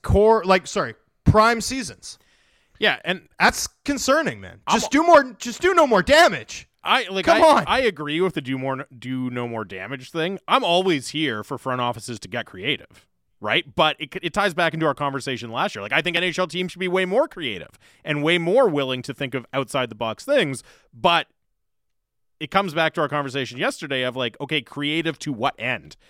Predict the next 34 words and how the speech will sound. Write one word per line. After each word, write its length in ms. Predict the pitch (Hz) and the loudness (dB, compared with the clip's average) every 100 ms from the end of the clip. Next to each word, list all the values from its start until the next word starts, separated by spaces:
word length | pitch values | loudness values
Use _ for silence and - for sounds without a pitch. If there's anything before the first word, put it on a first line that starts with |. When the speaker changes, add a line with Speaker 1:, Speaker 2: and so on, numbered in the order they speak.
| _ _ | _ _
Speaker 2:
If 160 | 170 151 | -2 -2
the 80 | 160 | -2
Canucks 320 | 165 226 - | -2 -2 0
are 80 | 214 | 0
able 160 | 185 | 0
to 80 | 151 | -6
find 420 | - 151 147 139 - | -2 0 0 -2 -6
a 60 | |
really 300 | 127 143 151 | -6 -2 -4
creative 420 | - 143 131 123 | -4 -4 -4 -4
way 180 | 110 131 | -4 -4
to 60 | 117 | -4
create 300 | - 123 123 | -6 -6 -4
more 180 | 131 135 | -4 -4
salary 380 | 127 135 135 | -4 -2 -2
cap 240 | 123 127 - | -2 -4 -4
flexibility 640 | 123 - 120 123 123 127 | -8 -8 -6 -6 -6 -8
and 120 | 110 | -10
great, 220 | 117 131 120 | -4 -4 -4
and 140 | 123 113 | -12 -4
get 120 | 131 | -4
a 60 | 131 | -4
little 180 | 135 | -6
bit 140 | 127 120 | -6 -6
younger 480 | 117 151 147 139 135 - - | -4 -2 0 -2 -2 -10 -12
and 120 | 123 | -4
pick 200 | 160 151 | -4 -4
up 100 | 139 | -6
some 140 | 143 | -8
future 320 | - 147 123 123 | -8 -8 -4 0
assets, 360 | 202 - 208 | 0 -2 -4
hey, 140 | 196 143 | -2 -2
that's 340 | 131 226 - | 0 -2 -2
incredible. 680 | 120 113 190 302 147 82 - | -14 -6 0 0 -2 -10 -14